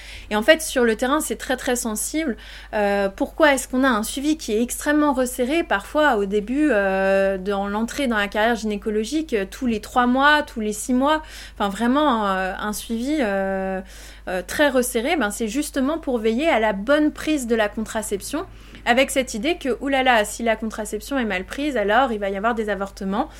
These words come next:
Et toujours cette diabolisation, finalement, de l'avortement, euh, qui, euh, qui demeure, y compris, et c'est très paradoxal, chez des professionnels de santé qui sont, euh, très favorables à l'avortement, qui le défendent vis-à-vis, euh,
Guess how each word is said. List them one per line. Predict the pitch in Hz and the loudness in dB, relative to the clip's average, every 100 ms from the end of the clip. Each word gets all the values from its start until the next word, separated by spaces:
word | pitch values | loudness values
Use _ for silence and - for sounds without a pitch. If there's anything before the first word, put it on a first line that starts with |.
| - - - - | -18 -18 -12 -2
Et | 240 | -2
toujours | - 247 302 | -2 -2 -2
cette | 311 247 226 | 0 -2 0
diabolisation, | 214 190 254 254 262 254 240 233 330 | 0 2 2 2 2 2 2 2 -2
finalement, | 320 262 220 220 254 277 | -6 -4 0 2 2 2
de | 240 | 2
l'avortement, | 220 208 214 - 220 220 269 269 | 2 2 0 -2 -4 0 2 2
euh, | 208 202 | 0 -2
qui, | 196 - 233 | -4 -2 0
euh, | 208 196 190 185 180 117 - | 2 0 0 -2 -4 -6 -6
qui | 262 | 0
demeure, | 214 220 240 339 - - - | 2 4 2 2 -6 -18 -10
y | - 320 | -2 0
compris, | 330 311 - 330 | 2 0 0 0
et | 330 | 2
c'est | 208 214 | 0 -4
très | 202 - 302 277 226 - - | -8 -2 2 4 2 0 2
paradoxal, | 233 233 214 220 - 311 349 254 - - - | 4 4 2 0 0 2 2 0 -10 -18 -16
chez | - - 330 | -8 -2 0
des | 269 | 0
professionnels | - 254 262 247 247 247 | -2 -4 -2 0 2 2
de | 208 220 208 | 2 2 0
santé | 202 233 226 339 | 0 -4 -2 -2
qui | 339 247 | -4 -6
sont, | - 277 254 - | -2 0 -2 -4
euh, | 202 185 - - - - - - | -4 -4 -6 -14 -20 -20 -20 -8
très | - 359 | 0 2
favorables | 339 254 214 208 311 320 | 2 2 0 0 0 0
à | |
l'avortement, | 214 202 202 - 208 262 - | 0 -2 -4 -4 -6 -6 -8
qui | - 277 | -2 2
le | 277 339 | 4 4
défendent | 277 285 - 294 277 226 | 2 -2 0 0 2 2
vis-à-vis, | 202 226 226 208 214 233 233 | -2 -4 0 0 0 0 2
euh, | 190 | 2